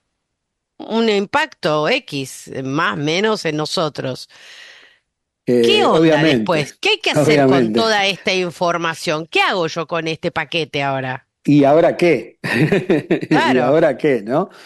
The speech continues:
Speaker 2: Eh, bueno, eh, para los oyentes que por ahí toman un primer contacto con esto de las constelaciones familiares, eh, yo solamente qu-,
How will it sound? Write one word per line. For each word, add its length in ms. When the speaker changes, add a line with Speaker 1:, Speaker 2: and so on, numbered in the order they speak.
Speaker 2:
Eh, 840
bueno, 420
eh, 800
para 420
los 300
oyentes 400
que 180
por 180
ahí 120
toman 720
un 140
primer 340
contacto 640
con 160
esto 240
de 60
las 120
constelaciones 640
familiares, 640
eh, 300
yo 180
solamente 520
qu-, 100